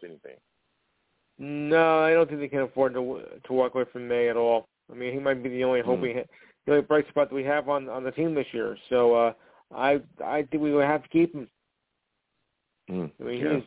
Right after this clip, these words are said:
Speaker 2: he's, I think, one of our few bright spots. So, uh, there isn't much more we can s-, can say about that. I mean, this team has just, you know, been a,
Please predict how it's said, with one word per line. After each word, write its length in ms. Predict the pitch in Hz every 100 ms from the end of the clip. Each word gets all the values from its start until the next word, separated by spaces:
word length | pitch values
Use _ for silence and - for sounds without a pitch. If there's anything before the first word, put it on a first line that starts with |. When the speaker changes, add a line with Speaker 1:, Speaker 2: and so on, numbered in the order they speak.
| -
Speaker 2:
he's, 100 | 131
I 60 |
think, 120 | 139 139
one 160 | 139
of 60 | 127
our 60 | 123
few 160 | 143
bright 280 | 117 139 151
spots. 300 | - 101 87 -
So, 220 | 135 120
uh, 140 | 117 117 _ - _ _ _ _ - 139
there 140 | 147
isn't 160 | 139 147
much 200 | 135 135
more 140 | 139
we 80 | 127
can 80 | 120
s-, 80 | - _ _ _ _ _ -
can 100 | -
say 60 | 143
about 220 | 143 135
that. 220 | 151 143 113
I 60 |
mean, 200 | 143 147
this 160 | 160 -
team 200 | 165 160
has 100 | 139
just, 240 | 127 135 -
you 80 | 139
know, 80 | 127
been 160 | 131
a, 100 | 127